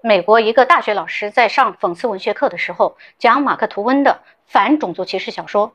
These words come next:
《傻瓜威尔逊》，他引用了其中一段含有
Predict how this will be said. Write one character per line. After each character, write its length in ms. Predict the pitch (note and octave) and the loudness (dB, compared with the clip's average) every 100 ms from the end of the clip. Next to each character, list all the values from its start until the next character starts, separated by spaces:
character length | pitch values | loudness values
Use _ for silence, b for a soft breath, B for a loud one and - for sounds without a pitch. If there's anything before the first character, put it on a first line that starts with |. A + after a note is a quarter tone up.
| - | -12
《傻 280 | - - - | -8 -8 0
瓜 260 | G#3 G#3 - | 0 0 0
威 100 | B3 | -2
尔 80 | |
逊》， 200 | - A#3+ - _ _ _ _ b b b | 0 -6 -10 _ _ _ _ b b b
他 160 | - G4 | 2 2
引 180 | D#4 G3+ | 2 4
用 160 | E4+ | 4
了 100 | C4+ | 4
其 140 | F#3 A3 | 2 2
中 160 | C4 | 2
一 140 | G3 G3+ | 2 2
段 240 | E4 A3 _ | 2 2 _
含 220 | - G3 | -12 -6
有 180 | A3+ D3 | -4 -4